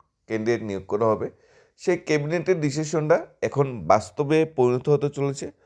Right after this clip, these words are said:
আমরা অনেক দিন যাবৎ ক্রীড়া দপ্তরের ভ্যাকেন্সি নিয়ে ওয়েট করছিলাম, ক্রীড়া দপ্তর থেকে কবে ভ্যাকেন্সিটা আসে, সেই যে ওয়েট বা অপেক্ষা, তার অবসান ঘটল। এই ভ্যাকেন্সি নিয়ে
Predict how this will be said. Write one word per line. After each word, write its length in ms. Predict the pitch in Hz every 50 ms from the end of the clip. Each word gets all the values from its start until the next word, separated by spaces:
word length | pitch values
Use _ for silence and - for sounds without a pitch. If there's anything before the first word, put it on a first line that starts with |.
| _ _ _ _ _
আমরা 200 | - - 120 139
অনেক 420 | - - - 131 139 156 165 156 151
দিন 180 | 175 196 190
যাবৎ 360 | 170 165 170 160 160 180 190 185 - _ _ _
ক্রীড়া 220 | - 147 160 156
দপ্তরের 420 | 147 147 160 151 - - 156 160 160
ভ্যাকেন্সি 480 | 143 127 117 - 113 123 120 123 147
নিয়ে 180 | 147 143 143 131 120
ওয়েট 200 | 117 120 123 -
করছিলাম, 440 | - 135 127 127 - 131 127 131 127 _ _ _
ক্রীড়া 220 | 123 127 131 131
দপ্তর 280 | 123 127 123 - - 127
থেকে 180 | 113 135 127 120
কবে 220 | 92 110 113 110 104
ভ্যাকেন্সিটা 600 | 90 95 92 92 110 113 131 - 147 120 117 110
আসে, 260 | 107 107 - 110 - - _
সেই 300 | _ - - 151 147 143
যে 120 | 139 127 131
ওয়েট 340 | 120 117 123 135 135 123 107 95
বা 80 | 101 90
অপেক্ষা, 500 | - 98 - - 139 - - 123 131 156
তার 220 | - - 92 120 - - - - - - - - _
অবসান 480 | - 101 101 98 113 - 151 135 135 127
ঘটল। 320 | 135 139 139 - 90 80 78 - _ _ _ _ _ _
এই 200 | - 160 180 196
ভ্যাকেন্সি 520 | 165 - 165 165 - 170 175 170 - 202
নিয়ে 300 | 170 175 180 185 180 175